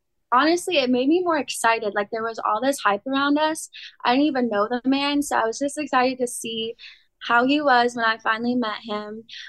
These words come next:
But I was also kinda scared, too, 'cause I'm like, "Here's all this hype. Is it gonna really live up to the hype?" And so I was like, "It's either gonna go really well or it's gonna crash and burn." So, yeah, you're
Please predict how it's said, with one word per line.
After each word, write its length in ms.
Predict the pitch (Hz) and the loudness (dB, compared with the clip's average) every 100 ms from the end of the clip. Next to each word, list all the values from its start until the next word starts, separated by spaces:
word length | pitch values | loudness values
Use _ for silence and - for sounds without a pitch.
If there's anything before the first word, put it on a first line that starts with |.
| - | -2
But 100 | 262 | 4
I 80 | 285 | 4
was 140 | 302 302 | 4 2
also 260 | 262 285 392 | 2 4 2
kinda 300 | - 370 311 | 2 2 2
scared, 380 | - 285 262 262 | 0 0 0 0
too, 160 | - 247 | 0 -2
'cause 120 | 254 | -2
I'm 100 | 226 | -4
like, 160 | 214 196 - | -6 -8 -6
"Here's 340 | 262 269 254 - | -2 0 -2 -2
all 160 | 226 220 | 0 0
this 160 | 214 - | -4 -2
hype. 220 | 285 277 - | 2 2 0
Is 120 | - 214 | -6 -4
it 120 | 214 | -4
gonna 200 | 220 208 | -6 -4
really 200 | 196 196 185 | -4 -6 -6
live 140 | 185 190 | -6 -2
up 180 | 269 - | -4 -4
to 60 | |
the 100 | 330 | -6
hype?" 320 | 320 349 370 - _ - - - - | 0 2 2 -2 _ -20 -18 -16 -4
And 160 | 254 254 | -2 2
so 100 | 247 | 2
I 80 | 240 | 2
was 120 | 240 | 0
like, 100 | 226 | -2
"It's 140 | 247 | -2
either 200 | 254 254 | 0 0
gonna 160 | 254 240 | 0 0
go 200 | 214 202 | 2 2
really 320 | 196 220 330 | 0 0 2
well 320 | 320 302 302 | 4 2 2
or 60 | 220 | -2
it's 120 | 220 | -4
gonna 200 | - 202 - | -6 -12 -6
crash 280 | 208 214 - | -2 -2 -2
and 100 | 240 | -4
burn." 320 | 220 202 208 226 | -4 -4 -6 -10
So, 460 | - 190 - - - _ _ - - - - _ _ - | -6 -4 -4 -8 -14 _ _ -20 -20 -20 -20 _ _ -8
yeah, 140 | 226 | -4
you're 140 | 202 | -4